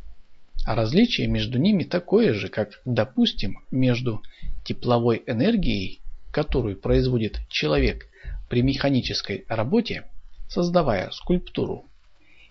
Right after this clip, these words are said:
и тем материалом, из которого он её создавал. Скульптор работает, при этом мышцами выделяется тепловая энергия,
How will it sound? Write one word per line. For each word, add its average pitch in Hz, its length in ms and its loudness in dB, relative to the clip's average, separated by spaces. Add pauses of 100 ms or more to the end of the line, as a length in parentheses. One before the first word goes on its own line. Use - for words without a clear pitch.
и 113 120 -4
тем 110 480 0
материалом, 127 960 0 (320)
из 123 160 -2
которого 139 640 0
он 139 320 0
её 135 380 0
создавал. 127 720 0 (1600)
Скульптор - 760 -2 (120)
работает, 131 720 0 (520)
при 101 160 -2
этом 208 340 0 (460)
мышцами 196 800 2
выделяется 110 760 2
тепловая 104 640 2
энергия, 117 640 -2